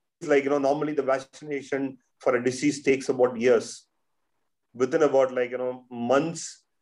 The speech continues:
uh, people are able to invent,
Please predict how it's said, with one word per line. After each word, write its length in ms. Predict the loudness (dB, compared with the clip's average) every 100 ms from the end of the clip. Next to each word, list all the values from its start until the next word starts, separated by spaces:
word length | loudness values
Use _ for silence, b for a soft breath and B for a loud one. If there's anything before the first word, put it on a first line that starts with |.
| _ _ _ -4
uh, 420 | 0 2 2 -4 -12 -16 -10
people 280 | -4 2
are 120 | 4 4
able 260 | 2 0
to 80 | -2
invent, 400 | -2 -2 -4